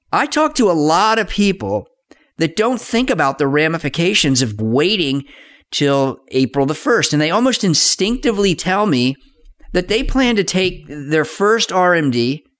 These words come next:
in April of the next year. Here's where the gotcha is.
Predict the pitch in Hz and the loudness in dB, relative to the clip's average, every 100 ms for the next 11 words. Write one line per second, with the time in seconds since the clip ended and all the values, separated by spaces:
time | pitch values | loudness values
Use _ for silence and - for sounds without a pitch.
0 | _ _ _ 196 202 - 214 254 170 151 | _ _ _ -4 -4 -2 -4 -2 0 0
1 | 151 156 160 165 - 247 214 78 _ _ | 2 0 -2 -2 -2 0 0 -4 _ _
2 | _ _ _ _ _ - _ _ - 240 | _ _ _ _ _ -20 _ _ -4 0
3 | 277 247 247 202 147 135 147 131 78 78 | 2 2 2 2 0 0 0 -2 -4 -8
4 | 69 | -12